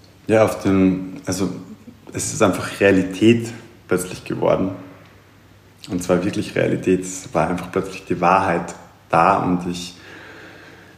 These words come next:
meine ganze Illusion, meine ganze Seifenblase ist zerplatzt, in der ich gelebt habe. Und dann wusste ich, ich muss was verändern und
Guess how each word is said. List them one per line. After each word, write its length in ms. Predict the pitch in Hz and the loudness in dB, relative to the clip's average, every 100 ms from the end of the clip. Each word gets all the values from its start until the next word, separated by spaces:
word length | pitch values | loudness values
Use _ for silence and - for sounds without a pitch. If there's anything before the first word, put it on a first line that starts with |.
| - - - | -20 -20 -8
meine 220 | 101 90 | -2 0
ganze 380 | 90 98 107 113 | 4 4 4 4
Illusion, 540 | 104 104 - 104 104 101 | 4 2 2 4 6 6
meine 180 | 92 | 4
ganze 240 | 92 95 92 | 4 2 2
Seifenblase 1000 | - - 90 101 - 90 78 87 90 98 | 2 2 2 -2 2 2 4 2 0 -2
ist 480 | - - - - | -2 -4 -6 -10
zerplatzt, 680 | - - - 85 85 - - | -8 -8 -2 0 0 -4 -2
in 140 | 95 | 0
der 140 | 95 95 | 0 -2
ich 100 | - | -6
gelebt 480 | 90 92 90 - 101 | -8 -4 -4 -2 -2
habe. 240 | 101 - | -2 -2
Und 420 | 90 92 92 92 - - - - | -2 0 0 -2 -12 -14 -20 -6
dann 560 | 92 95 92 92 - - - _ - | 0 2 2 0 -4 -14 -20 _ -18
wusste 580 | - 92 110 117 - 113 | -10 -2 -2 -2 -4 -4
ich, 500 | - - - - - - _ _ _ _ _ _ _ _ - - | -2 -4 -6 -14 -20 -20 _ _ _ _ _ _ _ _ -16 -10
ich 180 | 90 | -4
muss 220 | 107 104 92 | -2 -2 -6
was 120 | - | -6
verändern 580 | 98 87 90 90 82 80 | -4 0 2 2 0 -4
und 440 | 87 87 87 | -6 -6 -8